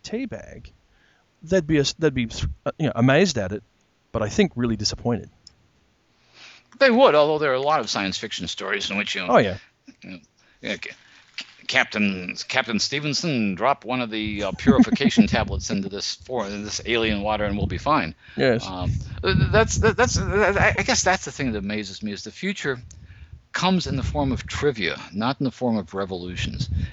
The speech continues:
Speaker 2: And the
Speaker 1: Hmm.
Speaker 2: revolutions that occur are the ones that, so we've talked, I think we may have mentioned this before, you know, the most important revolution in our lifetimes is, is probably the internet.
Speaker 1: Yes.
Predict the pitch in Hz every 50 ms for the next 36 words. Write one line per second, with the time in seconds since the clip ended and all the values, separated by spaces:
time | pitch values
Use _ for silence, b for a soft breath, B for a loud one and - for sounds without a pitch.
0 | B - 131 135 170 - - 190 202 202 170 175 190 - 175 139 117 - 135 120
1 | - - 175 180 180 160 - 139 139 131 135 127 135 135 135 135 117 - - 131
2 | 131 - - - - - - 160 160 - 180 160 - 135 131 - 196 131 123 117
3 | 107 110 135 160 143 - - - - - - - - - - 92 90 85 - -
4 | - - - - - - - 160 160 180 185 - 175 160 143 - 190 226 233 220
5 | 190 - - - - - - - - - - - - - - - 123 - - -
6 | 98 101 98 - - - - - - - - - - - - - - - - -
7 | - - 165 190 180 139 120 117 120 120 113 139 - 180 175 - - - - -
8 | - - - - 151 120 - - -